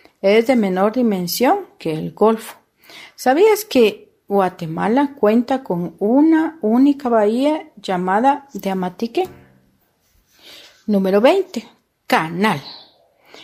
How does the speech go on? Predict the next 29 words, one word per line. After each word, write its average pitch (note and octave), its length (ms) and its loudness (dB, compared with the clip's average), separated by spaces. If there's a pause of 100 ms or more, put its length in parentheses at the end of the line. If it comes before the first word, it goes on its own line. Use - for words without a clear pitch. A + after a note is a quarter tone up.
(160)
Es D4 160 0
una F#4 180 4
vía C#4 260 4
de G#3 140 4
agua C4 440 2
a G#3+ 60 -2
menudo G#3+ 460 0
de F#3 180 -4
origen F3 440 -6
artificial G3+ 720 -2
que A3+ 120 0
generalmente B3+ 880 0
conecta G3+ 520 -4
lagos, A#3 640 -2
ríos E4 420 -4 (580)
u E3+ 160 -4
océanos. F#3 720 -2 (340)
¿Sabías C4 580 0
que F3+ 420 -2 (220)
el F#3+ 120 -6
veinte G#3 380 0
de D4 100 2
septiembre G#3+ 760 -2
de D#3+ 120 -6
mil G#3+ 260 2
novecientos B3+ 580 0
sesenta A3 480 -4
y G#3+ 80 -2
cinco A3+ 500 -2